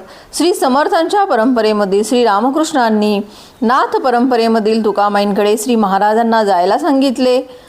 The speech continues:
तसेच गिरनार पर्वतावर हिंडत असताना श्री महाराजांना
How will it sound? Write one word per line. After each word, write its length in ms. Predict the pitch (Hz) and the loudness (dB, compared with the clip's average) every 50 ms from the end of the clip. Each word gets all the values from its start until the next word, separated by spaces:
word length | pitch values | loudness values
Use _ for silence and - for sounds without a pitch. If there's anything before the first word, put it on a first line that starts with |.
| - _ - | -14 _ -2
तसेच 500 | 233 226 233 - 208 196 202 247 254 269 | -2 -2 0 0 0 0 0 0 0 -2
गिरनार 460 | 208 196 220 196 214 240 285 392 480 | -2 -2 0 0 0 0 2 0 0
पर्वतावर 680 | 466 381 240 226 226 233 226 233 208 214 214 214 220 214 | 0 0 0 0 0 0 0 0 0 2 2 0 0 0
हिंडत 460 | 208 202 208 196 196 202 254 330 - | 0 0 0 0 0 0 0 0 0
असताना 600 | 233 196 - - 220 185 185 180 180 180 175 180 226 - - - - - - - - | -2 -4 -4 -2 0 0 0 2 0 0 0 -2 -4 -8 -16 -20 -20 -20 -16 -12 -6
श्री 160 | - 214 247 | -2 0 0
महाराजांना 640 | 233 208 196 196 196 208 208 208 214 208 208 214 208 | 2 2 2 0 0 0 0 0 0 0 0 0 -2